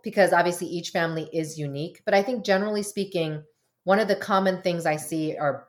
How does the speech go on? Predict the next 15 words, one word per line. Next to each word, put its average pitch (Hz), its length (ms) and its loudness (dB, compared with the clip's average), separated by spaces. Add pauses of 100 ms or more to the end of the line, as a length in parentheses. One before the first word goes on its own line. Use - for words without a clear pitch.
boundary 160 760 -2
issues. 151 680 -10 (840)
Uh, 160 380 4 (180)
just 190 320 4
having 185 400 2
those 170 420 4
boundaries 196 480 4
not 285 400 2
clear, 285 840 4 (240)
you 269 300 -2
know, 233 320 2
a-, 220 180 2
or, 277 460 10 (160)
or 262 260 8
they're 226 340 4